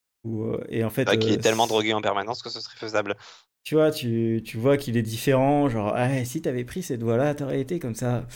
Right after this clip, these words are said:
Speaker 1: Tu vois. Euh, tu, tu peux faire tout, plein de choses sympas, tu vois. Au, fais au moins un clin d'œil que le mec, il a un vrai jumeau, lui.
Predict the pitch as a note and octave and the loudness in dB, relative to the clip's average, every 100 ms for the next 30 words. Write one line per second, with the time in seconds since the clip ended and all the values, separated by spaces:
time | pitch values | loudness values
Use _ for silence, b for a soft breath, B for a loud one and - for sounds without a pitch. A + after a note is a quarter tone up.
0 | B B - A#2 A#2+ B2 b b b _ | B B -8 -4 -4 -4 b b b _
1 | - A2 A2 A2+ G#2+ - - - _ _ | -8 -2 2 2 0 -4 -10 -12 _ _
2 | _ - - G3+ D4+ B3 - - B3 F#3+ | _ -10 0 4 4 2 0 -2 0 -2
3 | - _ - A3 A3 B3 A#3 G#3+ A3+ C4 | -8 _ 2 4 4 2 4 4 6 4
4 | B3 D3 D3+ C#3+ D3 - - - - - | 4 4 6 4 2 -2 -10 -16 -14 2
5 | F3+ G#3+ G3 A#3+ F3 E3 D#3+ F3 A3 A3 | 4 6 6 6 4 4 6 6 6 4
6 | C#3+ C3+ C#3 C#3+ F3+ C3+ B2 B2 C3+ C#3+ | 4 6 6 4 2 2 4 4 4 4
7 | C#3 D3 D3+ A#2+ B2 D#3 | 4 4 4 4 2 0